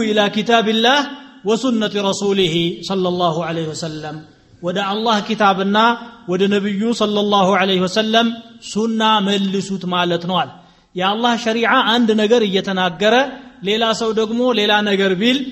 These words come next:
ወደ ሰውየው አመለካከት ከተዘነበልክ «አላህን አልፈልግም መክሉቅን እፈልጋለሁ» ማለት ነው።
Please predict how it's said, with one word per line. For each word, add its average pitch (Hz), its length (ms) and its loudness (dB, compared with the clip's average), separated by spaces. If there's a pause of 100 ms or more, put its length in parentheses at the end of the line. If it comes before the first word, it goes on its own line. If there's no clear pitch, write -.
(280)
ወደ 208 280 2
ሰውየው 226 500 2
አመለካከት 202 840 -2
ከተዘነበልክ 233 920 0 (680)
«አላህን 202 460 -2
አልፈልግም 208 600 0
መክሉቅን 202 460 0
እፈልጋለሁ» 180 580 -2
ማለት 185 280 -2
ነው። 247 160 4